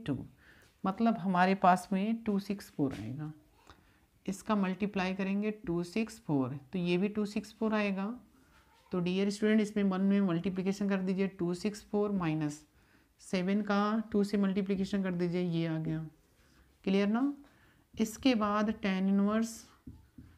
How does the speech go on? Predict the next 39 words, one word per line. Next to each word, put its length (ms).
देखिए 340
मैंने 260
मल्टीप्लिकेशन 680
किया, 180
नीचे 280
तो 140
आप 180
लिखोगे 320
ना 140
टू 240
सिक्सटी 380
फ़ोर, 380
तो 60
ये 160
तो 100
कैंसिल 380
हो 120
जाएगा। 340
अब 60
इसको 260
आप 200
ऐड 200
करते 280
जाइए, 260
कितना 300
होगा, 320
एट 280
और 200
सेवन 440
को 160
ऐड 220
करेंगे 640
तो 80
फ़िफ़्टीन 460
होगा, 400
वन 260
कैरी 260
होगा, 380
सेवन 680